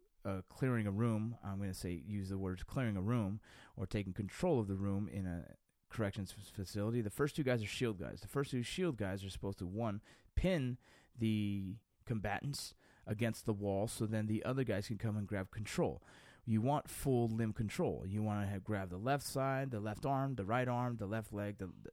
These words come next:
right, you see what I'm saying? So just get control of the, of the combatant so then we can put cuffs on 'em. That's all you're trying to do is control the situation. So as I look in there, I'm thinking, "All right, cool, let's throw some gas in this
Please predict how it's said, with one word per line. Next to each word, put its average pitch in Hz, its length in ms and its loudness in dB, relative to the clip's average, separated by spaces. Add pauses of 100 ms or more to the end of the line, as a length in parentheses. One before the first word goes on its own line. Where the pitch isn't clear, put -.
right, 110 240 0
you 117 100 -6
see 107 180 -2
what 120 60 2
I'm 113 60 -2
saying? 120 200 0
So 113 120 -4
just 135 180 -2
get 131 240 0
control 110 440 0
of 98 140 -4
the, 65 260 -4 (640)
of 104 180 -2
the 98 100 0
combatant 123 560 0
so - 200 -2
then 101 240 0
we 104 100 2
can 95 380 -4 (360)
put - 220 0
cuffs 87 320 -2
on - 80 -8
'em. 52 240 -14
That's - 160 -4
all 147 120 6
you're 156 100 6
trying 135 200 4
to 110 60 4
do 95 60 2
is 90 60 -4
control 107 280 0
the 95 80 -2
situation. 87 480 -8 (1300)
So - 140 -2
as 107 100 0
I 113 60 4
look 165 220 6
in 120 80 10
there, 110 120 6
I'm 101 80 2
thinking, 104 180 0
"All 107 60 2
right, 113 120 0
cool, 156 220 2
let's 101 180 -2
throw 104 160 0
some 107 200 -2
gas 123 380 -4
in 90 60 -2
this 85 140 -6